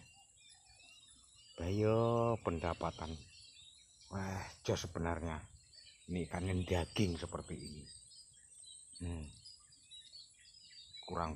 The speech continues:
besar ini. Terlalu kecil seperti ini. Dirilis saja nih. Nah, cari yang besar. Cari yang besar kok dapatnya yang kecil. Yo,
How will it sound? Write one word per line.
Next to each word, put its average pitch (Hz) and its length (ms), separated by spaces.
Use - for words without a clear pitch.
besar 90 480
ini. 71 160
Terlalu 80 400
kecil - 480
seperti 85 400
ini. 76 240
Dirilis 95 400
saja 98 240
nih. 85 160
Nah, 90 160
cari 92 320
yang 92 80
besar. 87 480
Cari 76 320
yang 78 160
besar - 480
kok - 160
dapatnya 85 480
yang 82 240
kecil. 87 880
Yo, 87 160